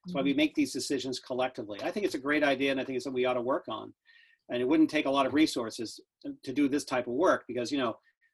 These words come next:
Speaker 1: let's face it, I don't have a budget for an ad campaign.
Speaker 2: Mm-hmm.
Speaker 1: And people who are in that situation usually aren't watching television anyway. So,
Speaker 2: Right.
Speaker 1: um, but there are ways that we can, we put that out there, then we're not only informing those people, but the people around them who are trying to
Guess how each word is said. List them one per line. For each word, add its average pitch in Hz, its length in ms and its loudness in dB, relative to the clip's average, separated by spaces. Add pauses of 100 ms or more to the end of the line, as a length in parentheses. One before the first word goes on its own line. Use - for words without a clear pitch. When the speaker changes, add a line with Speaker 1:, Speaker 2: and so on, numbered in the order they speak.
(120)
Speaker 1:
let's 165 120 0
face 175 280 4
it, 131 120 -8
I 160 60 0
don't 170 140 2
have 131 140 -2
a 110 60 -4
budget 131 360 0
for 113 80 -8
an 107 80 -4
ad 107 180 -8
campaign. 98 560 -12 (460)
Speaker 2:
Mm-hmm. 123 100 0
Speaker 1:
And 120 160 0
people 143 420 0
who 135 120 0
are 123 80 0
in 120 60 -2
that 123 140 -4
situation 120 540 -6 (100)
usually 139 380 2
aren't 127 340 -2
watching 117 400 -4
television 110 500 -4
anyway. 135 340 4 (180)
So, 120 380 -2 (440)
Speaker 2:
Right. 123 140 -2
Speaker 1:
um, 120 120 -2
but 127 120 -2
there 135 140 2
are 151 260 6
ways 135 300 4
that 131 100 -2
we 123 140 2
can, 120 280 -2 (360)
we 131 140 0
put 214 160 2
that 127 140 2
out 254 280 4
there, 117 200 2
then 151 160 4
we're 143 120 4
not 151 220 4
only 135 180 2
informing 120 560 0 (580)
those 160 320 4
people, 160 320 4
but 131 120 -2
the 135 60 -8
people - 300 -4
around 139 480 2
them 113 260 0
who 131 80 -8
are 117 60 -6
trying 123 220 -2
to - 80 -6